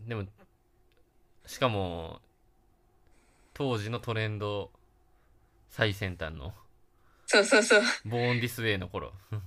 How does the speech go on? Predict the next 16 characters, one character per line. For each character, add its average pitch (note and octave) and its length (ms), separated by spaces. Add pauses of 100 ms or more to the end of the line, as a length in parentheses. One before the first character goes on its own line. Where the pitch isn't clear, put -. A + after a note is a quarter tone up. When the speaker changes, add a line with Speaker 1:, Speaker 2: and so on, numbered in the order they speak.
(1160)
Speaker 2:
よ C#4 120
り A#3+ 120
ち D4+ 120
ょ B3 60
い A#3+ 100
前 F#3 220
か - 100
な。 - 160
Speaker 1:
よ C#3 200
り A2+ 100
前 F2+ 200
か。 - 240 (200)
う F#2+ 40
ん。 E2 200 (1000)
Speaker 2:
う F#3 80
ん。 E3 220